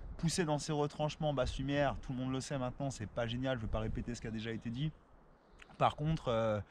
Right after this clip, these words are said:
avec une luminosité correcte, ça fait des images qui sont très très belles et effectivement, t'as pas forcément besoin de coller une GoPro dessus. Ça fait un appareil de moins dans le workflow, c'est voilà.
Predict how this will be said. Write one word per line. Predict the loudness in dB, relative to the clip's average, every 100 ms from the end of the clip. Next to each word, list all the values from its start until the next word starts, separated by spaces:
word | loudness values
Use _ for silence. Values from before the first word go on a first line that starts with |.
| -14 -18 -4
avec | -2 0
une | 0
luminosité | 0 2 2 0 -2 -2
correcte, | 2 4 4
ça | -2
fait | -4
des | -2 0
images | 0 0
qui | -4
sont | -4 -4
très | -2 -4
très | -2 2
belles | 4 4
et | 2 0
effectivement, | 0 -2 -2 -2 -2 -2 2 4 2
t'as | 0
pas | -4
forcément | -4 -6 -4 0 2
besoin | 2 2 0
de | 0
coller | 0 2
une | 2 2
GoPro | 0 0 -4
dessus. | 0 0 0 -6
Ça | -8 -6
fait | -2
un | 2
appareil | 2 2 2
de | 2
moins | 2 2
dans | 2
le | 2
workflow, | 2 0 2 4 4 4 4 2
c'est | -2
voilà. | 0 0